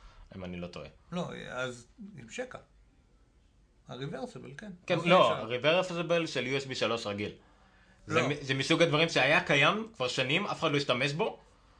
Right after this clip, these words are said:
Speaker 1: ואפל כאילו היה לה
Speaker 2: לא,
Speaker 1: גם את הראשון
Speaker 2: אז,
Speaker 1: להשתמש
Speaker 2: אז
Speaker 1: בו.
Speaker 2: הכתבה
Speaker 1: לא
Speaker 2: שאני
Speaker 1: שלוש נקודה אחד, לא עשר גיגביט.
Speaker 2: אז
Speaker 1: לא עשר
Speaker 2: הכתבה
Speaker 1: גיגביט.
Speaker 2: שאני קראתי הייתה
Speaker 1: אוקיי,
Speaker 2: שלוש נקודה אחת.
Speaker 1: אני, אני פחות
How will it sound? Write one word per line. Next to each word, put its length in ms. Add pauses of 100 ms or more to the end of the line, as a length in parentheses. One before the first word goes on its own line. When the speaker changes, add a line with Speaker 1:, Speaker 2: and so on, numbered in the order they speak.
(240)
Speaker 1:
ואפל 460
כאילו 180
היה 100
לה 160
Speaker 2:
לא, 60
Speaker 1:
גם 120
את 40
הראשון 220
Speaker 2:
אז, 60
Speaker 1:
להשתמש 260
Speaker 2:
אז 100
Speaker 1:
בו. 40
Speaker 2:
הכתבה 420
Speaker 1:
לא 60
Speaker 2:
שאני 200
Speaker 1:
שלוש 280
נקודה 240
אחד, 200
לא 160
עשר 180
גיגביט. 460 (240)
Speaker 2:
אז 180
Speaker 1:
לא 60
עשר 140
Speaker 2:
הכתבה 180
Speaker 1:
גיגביט. 200
Speaker 2:
שאני 260
קראתי 400 (180)
הייתה 180
Speaker 1:
אוקיי, 140
Speaker 2:
שלוש 220
נקודה 300
אחת. 80
Speaker 1:
אני, 280
אני 200
פחות 300